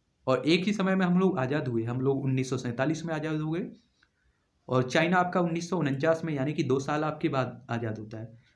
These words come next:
फिर भी आप देखिए कि आज विकसित देशों की सूची में जा खड़ा हुआ है,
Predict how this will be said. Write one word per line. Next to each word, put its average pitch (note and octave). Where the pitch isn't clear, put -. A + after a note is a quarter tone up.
फिर C3
भी E3+
आप D3+
देखिए D#3
कि E3
आज C3+
विकसित C3+
देशों C3+
की D#3
सूची C#3+
में C#3
जा B2+
खड़ा A#2
हुआ G#2+
है, G#2+